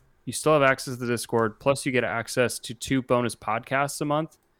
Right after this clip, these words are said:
So we just did one on Friday. Uh, we had, we did one very recently as well. You also get access to bonus player breakdown videos. So if you've seen on our YouTube, we have those videos up.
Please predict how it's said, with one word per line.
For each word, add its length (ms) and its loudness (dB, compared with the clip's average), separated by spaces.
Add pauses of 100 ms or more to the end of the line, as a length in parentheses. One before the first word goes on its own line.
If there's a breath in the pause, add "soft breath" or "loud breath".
(200)
So 220 2
we 140 0
just 280 -2
did 140 2
one 320 0
on 320 -4
Friday. 440 0 (880)
Uh, 340 4 (160)
we 360 0
had, 380 -2
we 120 -4
did 120 -8
one 340 -4 (140)
very 200 -4
recently 380 -4
as 120 -6
well. 420 2 (260 soft breath)
You 100 2
also 200 2
get 140 4
access 440 -2
to 120 -2
bonus 600 -2
player 500 -2
breakdown 640 -2
videos. 800 -2
So 320 0
if 160 -6
you've 140 -6
seen 220 -2
on 140 0
our 100 2
YouTube, 520 -4
we 80 -6
have 160 2
those 160 -4
videos 360 -4
up. 240 -2